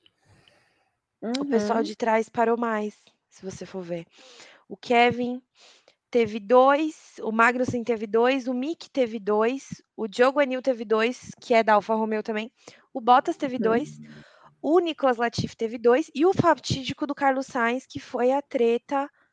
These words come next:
Speaker 1: né, do erro da Ferrari, da estratégia. Então,
Speaker 2: Uhum.
Speaker 1: assim, todo mundo tava achando que ia ser duas paradas por causa do calor, mas se você for ver, com exceção do Sainz, todo mundo que tava mais pra trás que foi que parou duas vezes.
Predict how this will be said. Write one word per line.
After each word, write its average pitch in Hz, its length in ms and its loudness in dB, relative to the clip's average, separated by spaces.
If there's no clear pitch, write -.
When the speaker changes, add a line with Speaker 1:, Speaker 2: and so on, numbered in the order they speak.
Speaker 1:
né, 247 240 0
do 214 260 -2
erro 240 220 2
da 240 140 2
Ferrari, 226 480 -2
da 226 80 -2
estratégia. 208 840 -6
Então, 208 260 -2
Speaker 2:
Uhum. - 60 2
Speaker 1:
assim, 196 260 -4
todo 339 220 2
mundo 320 100 -6
tava 302 140 -4
achando 240 240 -6
que 247 120 -6
ia 226 40 -4
ser 233 140 -8
duas 220 180 -4
paradas 208 380 -2
por 220 140 -16
causa 226 220 0
do 226 60 -8
calor, 240 380 0
mas 285 160 0
se - 80 -12
você 294 260 -2
for 285 160 2
ver, 254 180 2
com 330 220 0
exceção 285 400 -6
do 240 80 -10
Sainz, 285 440 -4
todo 370 260 2
mundo 320 160 -6
que - 100 -14
tava 302 200 0
mais 277 200 -2
pra 262 140 -4
trás 262 260 -2
que - 80 -20
foi 285 140 -6
que - 60 -18
parou 277 240 -4
duas 277 180 -2
vezes. 202 400 -6